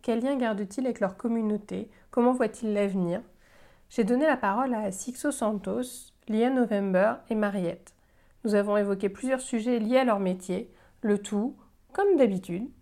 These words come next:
dans la bonne humeur. Pardonnez-moi une nouvelle fois le son moins bon que d'habitude, car nous avons enregistré le tout,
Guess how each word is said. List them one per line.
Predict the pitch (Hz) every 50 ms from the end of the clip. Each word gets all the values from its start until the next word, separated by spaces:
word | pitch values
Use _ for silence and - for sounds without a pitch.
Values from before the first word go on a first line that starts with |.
| _ _ -
dans | - 254
la | 285 277
bonne | 233 226 220 214
humeur. | 202 190 180 - - 254 - - - - - _ _ _ _ - - - - - - - _ _ -
Pardonnez-moi | - 262 254 240 254 254 247 247 254 269 277
une | 277 254 233
nouvelle | 240 233 226 226 233
fois | - - - 262 262
le | 247 220 220
son | 208 - - - 254 247 262 269
moins | 226 208 214 240 269 277
bon | 294 311 294
que | 302 262
d'habitude, | 220 214 202 196 190 196 - - 220 254 311 339 403 -
car | - - 240 233
nous | 240 240 226 226
avons | 220 214 226
enregistré | 226 214 202 196 190 196 190 196 - - 240 226
le | 214 185
tout, | 180 185 - 214 214 247 294